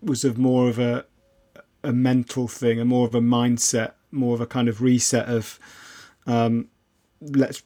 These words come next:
remember the principles that got us to this point, rather than, I think, any huge switch of formation. It's always the, the, the big issue for Klopp when his teams suffer slight lapses of form, because everything is,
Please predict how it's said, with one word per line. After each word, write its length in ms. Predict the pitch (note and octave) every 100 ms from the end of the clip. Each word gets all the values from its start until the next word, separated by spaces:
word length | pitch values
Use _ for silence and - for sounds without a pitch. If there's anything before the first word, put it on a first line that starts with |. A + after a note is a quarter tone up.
| -
remember 500 | C3+ C3 C3 B2 A#2+
the 100 | A#2
principles 680 | - A#2+ - A#2+ A2+ A2 -
that 180 | A2+
got 200 | A#2 B2
us 100 | A2+
to 140 | - A2+
this 200 | A#2 -
point, 420 | - A#2+ A2+ - _ -
rather 440 | A#2+ B2 B2+ A#2
than, 340 | A2+ A#2+ A#2 - - -
I 160 | C#3+ B2
think, 300 | - B2 B2
any 140 | A#2+
huge 360 | A2+ - B2+ A#2+
switch 320 | - A#2+ -
of 60 | A2+
formation. 720 | - A#2 A#2+ A#2 - B2+ - - - -
It's 120 | A#2
always 340 | D3+ D3 C#3 C3
the, 200 | B2+ -
the, 160 | C#3 -
the 120 | C#3
big 220 | A#2 C3
issue 340 | B2+ B2 - A#2+
for 200 | - A2+
Klopp 320 | - B2 -
when 180 | C3 A#2
his 140 | A#2+
teams 320 | - B2+ A#2 -
suffer 400 | A#2+ - A#2+ G#2+ - - - - -
slight 280 | - A#2+
lapses 460 | C3 A#2 - C#3 B2
of 80 | A#2
form, 380 | - C#3+ B2+ A#2
because 260 | A2+ B2
everything 400 | C3+ B2 A2 B2
is, 220 | A#2+ A2